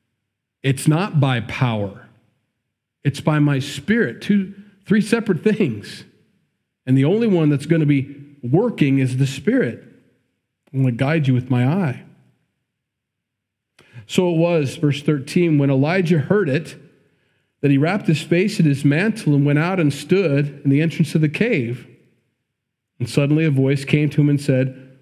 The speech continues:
"What <coughs> are you doing, Elijah?" <coughs> Excuse me.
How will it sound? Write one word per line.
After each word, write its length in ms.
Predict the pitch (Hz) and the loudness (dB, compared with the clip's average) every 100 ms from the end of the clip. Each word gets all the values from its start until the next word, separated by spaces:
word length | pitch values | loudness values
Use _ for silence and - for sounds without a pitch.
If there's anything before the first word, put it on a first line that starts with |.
| _ _ | _ _
"What 380 | 131 151 - - _ - - 285 | -2 -2 -6 -20 _ -2 0 0
<coughs> 300 | - - - | -2 0 0
are 160 | 165 | 2
you 140 | 143 143 | 2 2
doing, 340 | 131 226 170 | 2 2 2
Elijah?" 440 | 123 117 113 135 147 - - - - - | 2 0 0 -2 -2 -8 -18 -18 -18 -20
<coughs> 360 | _ _ _ | _ _ _
Excuse 1500 | - - - - - 807 - - - 622 170 117 107 - 151 | -2 0 0 0 -2 -2 -2 -4 0 0 0 -2 -6 0 0
me. 200 | 120 104 | 0 -4